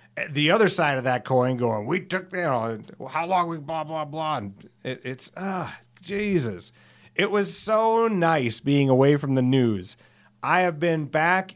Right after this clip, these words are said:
into civilization for one, two, three, four days.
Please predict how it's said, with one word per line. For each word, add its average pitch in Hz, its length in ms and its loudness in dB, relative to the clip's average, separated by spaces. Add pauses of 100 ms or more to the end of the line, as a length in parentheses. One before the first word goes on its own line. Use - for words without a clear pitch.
(100)
into 151 240 0
civilization 143 1160 0
for 110 640 -6 (160)
one, 110 200 -18
two, 95 220 -18
three, 101 260 -14
four 214 640 8
days. 131 640 0